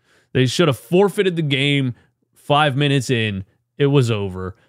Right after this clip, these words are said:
Joel had nine free throws in the first quarter. And how many free throws did he finish with? Uh, I wanted to click on all stats here to see the f-,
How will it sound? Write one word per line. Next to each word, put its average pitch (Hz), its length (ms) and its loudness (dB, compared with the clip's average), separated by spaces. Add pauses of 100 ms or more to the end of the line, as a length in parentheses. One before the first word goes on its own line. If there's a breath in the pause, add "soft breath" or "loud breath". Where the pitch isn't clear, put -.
Joel 151 340 2
had 170 180 0
nine 135 520 -2
free 131 260 -2
throws 117 340 -2
in 107 80 -4
the 107 80 -2
first 101 320 -6
quarter. 90 380 -10 (280 soft breath)
And 113 300 0
how 143 200 -2
many 143 120 0
free 131 220 -2
throws 120 200 -2
did 113 100 -4
he 110 40 -4
finish 113 340 -4
with? 98 240 -8 (400)
Uh, 107 580 -2
I - 240 -10
wanted 95 280 -8
to - 60 -18
click - 200 -8
on 92 120 -8
all 107 220 -4
stats 98 420 -8
here 101 260 -6 (300)
to 110 120 -10
see 104 200 -4
the 98 80 -4
f-, - 260 -14